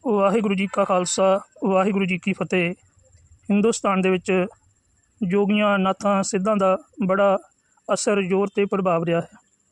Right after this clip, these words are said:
ਹਿੰਦੁਸਤਾਨ ਹੀ ਨਹੀਂ, ਪੰਜਾਬ ਦੇ ਵਿੱਚ ਵੀ ਇਹਨਾਂ ਦਾ ਕਾਫੀ ਪ੍ਰਭਾਵ ਦੇਖਿਆ ਜਾਂਦਾ ਸੀ। ਆਮ ਪੇਂਡੂ ਲੋਕਾਂ ਦੇ ਵਿੱਚ ਨਾ ਸਮਝ ਵਿੱਚ ਆਉਣ ਵਾਲੇ ਕੌਤਕ ਕਰਾਮਾਤਾਂ ਦਾ ਪ੍ਰਭਾਵ ਜਮਾਈ ਰੱਖਦੇ ਸਨ। ਇਹ ਲੋਕ ਸਫਲ ਵੀ ਹੋ ਜਾਂਦੇ ਸਨ ਆਪਣੇ ਇਸ ਕੰਮ ਵਿੱਚ।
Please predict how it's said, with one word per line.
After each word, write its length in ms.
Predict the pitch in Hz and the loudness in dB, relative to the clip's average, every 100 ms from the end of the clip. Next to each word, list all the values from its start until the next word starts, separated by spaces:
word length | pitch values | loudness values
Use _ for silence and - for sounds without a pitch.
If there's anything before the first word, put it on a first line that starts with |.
| _ _ _ _ _ _ - | _ _ _ _ _ _ -4
ਹਿੰਦੁਸਤਾਨ 500 | 202 233 - 214 202 | 0 0 0 0 0
ਹੀ 120 | 202 | 0
ਨਹੀਂ, 280 | 190 190 190 - _ _ _ _ - | 0 0 -2 -6 _ _ _ _ -4
ਪੰਜਾਬ 340 | 202 196 208 | 0 2 2
ਦੇ 100 | 220 | 0
ਵਿੱਚ 220 | 214 196 | -2 -2
ਵੀ 280 | 202 196 - _ _ _ _ - | -2 -2 -4 _ _ _ _ -6
ਇਹਨਾਂ 180 | 208 214 | -2 0
ਦਾ 120 | 208 208 | 0 0
ਕਾਫੀ 280 | 196 190 214 | -2 -2 -2
ਪ੍ਰਭਾਵ 380 | 208 196 180 180 | -2 0 0 0
ਦੇਖਿਆ 320 | 180 - 185 | -4 -2 -2
ਜਾਂਦਾ 240 | 170 160 | -2 -2
ਸੀ। 180 | 165 - _ _ _ _ _ - _ - | -4 -6 _ _ _ _ _ -20 _ -6
ਆਮ 200 | 208 214 | -2 0
ਪੇਂਡੂ 280 | 208 202 220 | 0 0 0
ਲੋਕਾਂ 320 | 208 185 196 | 0 -2 -2
ਦੇ 80 | 190 | 0
ਵਿੱਚ 340 | 185 - 185 185 _ _ _ _ - | -2 -2 -4 -4 _ _ _ _ -6
ਨਾ 260 | 208 202 220 | -2 2 0
ਸਮਝ 280 | - 214 208 | 0 -2 -2
ਵਿੱਚ 180 | 202 - | -4 -2
ਆਉਣ 140 | 196 | -2
ਵਾਲੇ 260 | 190 185 185 | 0 0 -2
ਕੌਤਕ 300 | - 180 190 - | -2 -4 -4 -6
ਕਰਾਮਾਤਾਂ 460 | 196 185 185 180 180 | -2 0 0 -2 -2
ਦਾ 220 | 175 175 - _ - _ _ _ | 0 -2 -6 _ -20 _ _ _
ਪ੍ਰਭਾਵ 340 | 247 208 196 190 | -4 0 0 0
ਜਮਾਈ 320 | 185 185 202 | 0 0 0
ਰੱਖਦੇ 260 | 185 170 | -2 -4
ਸਨ। 200 | 165 170 151 _ _ _ _ _ _ _ _ _ _ _ 226 | -6 -6 -8 _ _ _ _ _ _ _ _ _ _ _ -2
ਇਹ 100 | 240 | 0
ਲੋਕ 200 | 220 202 | 0 -2
ਸਫਲ 280 | 190 220 | -4 -2
ਵੀ 80 | 214 | 0
ਹੋ 80 | 220 | 2
ਜਾਂਦੇ 220 | 196 196 | 0 0
ਸਨ 200 | 196 202 220 | 0 -2 -2
ਆਪਣੇ 260 | 185 196 | -2 -2
ਇਸ 120 | 190 | -4
ਕੰਮ 220 | - 180 180 | -4 -2 -2
ਵਿੱਚ। 240 | 180 - | -4 -8